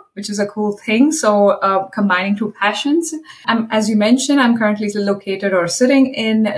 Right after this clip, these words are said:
Northville, so in the Detroit metropolitan region. Over the years, I've had the pleasure to live and work in Germany, in Europe. And, um, yeah, and I'm really looking forward to this exchange. And with respect to my role,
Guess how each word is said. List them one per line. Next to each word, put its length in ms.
Northville, 480
so 140
in 80
the 80
Detroit 580
metropolitan 880
region. 680
Over 200
the 120
years, 340
I've 340
had 240
the 80
pleasure 560
to 200
live 380
and 180
work 380
in 320
Germany, 540
in 180
Europe. 440
And, 460
um, 300
yeah, 160
and 80
I'm 160
really 300
looking 280
forward 300
to 80
this 220
exchange. 600
And 200
with 140
respect 340
to 80
my 140
role, 580